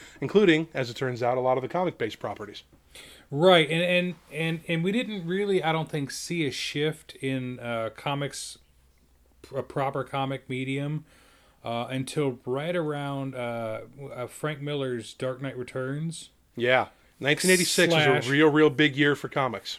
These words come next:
Speaker 2: Watchmen. Uh, uh,
Speaker 1: Yeah.
Speaker 2: The Watchmen
Speaker 1: Watchmen,
Speaker 2: came out, and
Speaker 1: Dark
Speaker 2: that was
Speaker 1: Knight
Speaker 2: super
Speaker 1: Returns.
Speaker 2: dark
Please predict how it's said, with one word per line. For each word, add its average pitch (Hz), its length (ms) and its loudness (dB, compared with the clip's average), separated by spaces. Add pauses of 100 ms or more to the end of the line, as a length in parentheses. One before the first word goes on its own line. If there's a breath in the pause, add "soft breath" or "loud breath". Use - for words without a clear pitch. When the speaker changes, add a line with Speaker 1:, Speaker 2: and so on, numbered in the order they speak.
Speaker 2:
Watchmen. 117 840 -2 (340)
Uh, 110 40 -12
uh, 104 360 -10 (400)
Speaker 1:
Yeah. 131 180 6
Speaker 2:
The 123 80 0
Watchmen 135 520 -4
Speaker 1:
Watchmen, 139 280 4
Speaker 2:
came 160 80 6
out, 156 60 4
and 139 100 -2
Speaker 1:
Dark 135 160 2
Speaker 2:
that 151 200 2
was - 20 -6
Speaker 1:
Knight 139 140 0
Speaker 2:
super 156 160 2
Speaker 1:
Returns. 139 420 0
Speaker 2:
dark - 40 -14